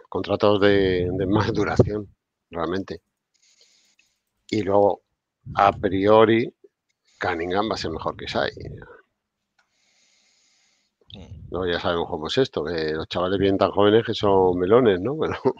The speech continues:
Speaker 2: Sí.
Speaker 1: Y Whiteismo nos dice, "¿Simon se acabará moviendo esta noche?". Pues es la idea que tenía, ya lo dijimos en el último programa, la idea que tenía Morey, quería deshacerse de él esta misma noche.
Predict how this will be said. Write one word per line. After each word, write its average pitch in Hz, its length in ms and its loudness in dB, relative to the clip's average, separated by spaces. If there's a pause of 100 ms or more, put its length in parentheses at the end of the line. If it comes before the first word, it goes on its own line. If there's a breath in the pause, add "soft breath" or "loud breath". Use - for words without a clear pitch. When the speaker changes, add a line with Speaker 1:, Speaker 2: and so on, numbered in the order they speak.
(120)
Speaker 2:
Sí. - 120 -20 (2250 loud breath)
Speaker 1:
Y 110 760 2 (840)
Whiteismo 120 680 6
nos 120 120 8
dice, 107 300 0
"¿Simon 139 300 4
se 151 120 4
acabará 120 340 6
moviendo 104 360 6
esta - 180 -6
noche?". 85 360 -4 (840)
Pues 80 400 -4
es 101 140 0
la 151 140 6
idea 120 220 8
que 95 120 0
tenía, 95 320 -2
ya 117 120 6
lo 117 80 6
dijimos 113 220 6
en 104 40 6
el - 20 6
último 98 260 2
programa, 127 320 4
la 117 100 4
idea 131 120 4
que - 60 -4
tenía 92 200 -2
Morey, 117 320 0
quería 104 300 2
deshacerse 123 560 0
de 135 220 4
él 175 140 -4 (100)
esta 120 240 -2
misma 95 240 0
noche. 107 440 -4